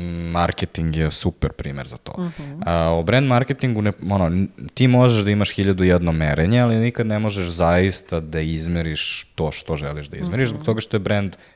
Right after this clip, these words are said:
Speaker 1: kreativni rad, znači moraš da napraviš određene pretpostavke. U tim pretpostavkama možemo da sedimo ja i, ovaj, ono, brand manager sa druge strane i da diskutujemo dva dana o
Speaker 2: Mhm.
Speaker 1: tome gde tačno na našem landing page-u treba da stoji,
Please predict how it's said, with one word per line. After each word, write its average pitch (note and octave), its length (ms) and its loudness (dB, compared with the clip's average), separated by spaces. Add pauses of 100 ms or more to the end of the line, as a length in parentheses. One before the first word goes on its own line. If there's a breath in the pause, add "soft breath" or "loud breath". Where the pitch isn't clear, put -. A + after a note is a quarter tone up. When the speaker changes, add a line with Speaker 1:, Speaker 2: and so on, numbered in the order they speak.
(100)
Speaker 1:
kreativni F#2 480 2
rad, E2+ 240 0
znači D2 360 -8 (400 loud breath)
moraš G2 460 4
da F#2+ 120 4
napraviš F#2 560 0
određene E2 420 -2
pretpostavke. - 760 -8
U E2+ 80 -12
tim D3 260 0
pretpostavkama C#3+ 920 0 (400 loud breath)
možemo A#2+ 440 2
da G2 80 0
sedimo G#2 680 0
ja A2 500 4
i, E2+ 560 -6
ovaj, D#2+ 540 -2
ono, D2+ 320 -6
brand G2 320 0
manager G2 320 0
sa - 120 -10
druge F#2+ 220 -2
strane A2 380 -2
i - 20 -2
da F2 100 -4
diskutujemo F#2+ 640 -6
dva A#2 360 2
dana G2+ 560 -2 (260 loud breath)
o F3 160 -6
Speaker 2:
Mhm. - 100 -4
Speaker 1:
tome B2 420 2
gde F#2 280 2
tačno A2+ 600 2
na F2+ 100 0
našem F#2+ 380 0
landing F#2+ 380 0
page-u F#2+ 360 2
treba F2+ 340 0
da D#2 140 -6
stoji, F2+ 580 2